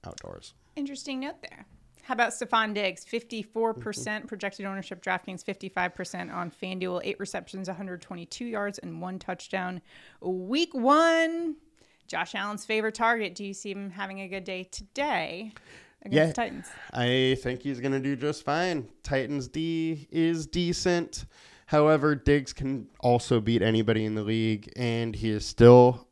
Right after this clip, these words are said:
Speaker 1: the top target from Josh Allen, the best quarterback on this slate, and he's gonna keep being that guy.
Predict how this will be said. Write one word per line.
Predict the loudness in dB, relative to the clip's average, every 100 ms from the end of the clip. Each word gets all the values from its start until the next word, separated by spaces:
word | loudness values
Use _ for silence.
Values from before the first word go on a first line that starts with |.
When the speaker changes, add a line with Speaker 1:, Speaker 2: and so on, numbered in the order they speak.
| _ -18
Speaker 1:
the | -10 -2
top | 4 4 2
target | -2 -2 -2 -6
from | 0 0 2
Josh | 0 -2 -4
Allen, | -8 -6 -8 -8
the |
best | 2 4 4
quarterback | 2 0 4 4 4 0
on | -2
this | -2 -6
slate, | -4 2 2 2 -2 -20 -20 -16 -16 -16 -18 _ -4
and | 0 2
he's | 2 0 0
gonna | 0 2 0 -2 -8 -20 -20 _
keep | 0 0 2
being | 0 0 0
that | -2 -2
guy. | -2 0 0 -4